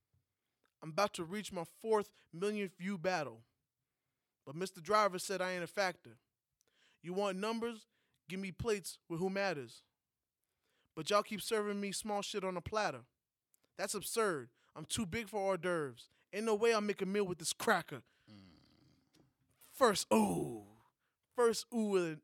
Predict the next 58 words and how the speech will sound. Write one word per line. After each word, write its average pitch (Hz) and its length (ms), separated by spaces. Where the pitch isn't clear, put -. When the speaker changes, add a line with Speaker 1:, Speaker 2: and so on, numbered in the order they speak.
Speaker 1:
of, 170 160
of 165 120
a 160 40
sa-, 175 220
side. 156 340
Got 175 160
it 170 100
off. 147 240
And 156 100
I 208 100
ain't 220 80
gonna 202 160
lie, 214 140
son, 180 200
I 190 80
had 208 60
to 185 80
do 170 140
research 190 340
to 156 60
spell 175 400
hors 160 180
d'oeuvres. 147 560
<laughs> - 1000
'Cause 170 160
I 196 100
definitely, 196 500
the 135 60
way 185 180
it's 214 140
spelled, 247 300
Speaker 2:
It 185 40
Speaker 1:
I 185 60
had 113 200
Speaker 2:
spells 135 80
Speaker 1:
no 147 60
Speaker 2:
like, 98 340
it 90 80
spells 104 260
like 95 180
our 98 220
divorce. 98 520
Speaker 1:
Yeah, 156 360
I 180 60
had 139 220
no 196 320
idea, 196 380
boy. 190 240
That 202 120
was 147 140
a, 139 60
that 127 140
was 165 120
a 139 40
wild 190 420
word, 196 340
Speaker 2:
It's 170 60
Speaker 1:
son. 185 260